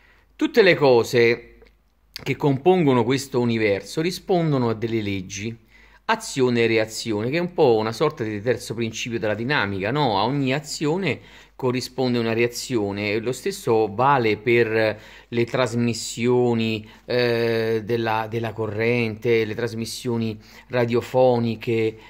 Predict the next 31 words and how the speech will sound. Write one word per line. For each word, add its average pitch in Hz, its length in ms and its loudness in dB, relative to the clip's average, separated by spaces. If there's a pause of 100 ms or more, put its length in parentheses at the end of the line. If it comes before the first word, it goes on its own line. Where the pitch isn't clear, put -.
eh, 123 600 4
le 123 120 0
trasmissioni, 123 1200 0 (220)
eh, 139 480 -6
di 185 120 -12
qualsiasi 320 440 -2
tipo 143 180 0
di 127 80 -2
trasmissione, 135 500 0
neuronali, 123 1200 4 (360)
eh, 151 180 2
qualsiasi 262 480 0
tipo 139 240 0
di 117 100 -2
trasmissione. 107 680 -6
Allora, 175 160 0
se 151 140 0
noi 254 180 0
andiamo 135 320 2
a 120 60 0
analizzare, 110 1080 0 (360)
ad 113 140 -4
analizzare 139 800 2
a 127 80 0
livello 143 500 2
grandangolare, 143 1300 0
no? 185 340 0 (360)
Analizziamo 190 540 0
a 185 40 4
livello 156 340 4
grandangolare 175 1040 2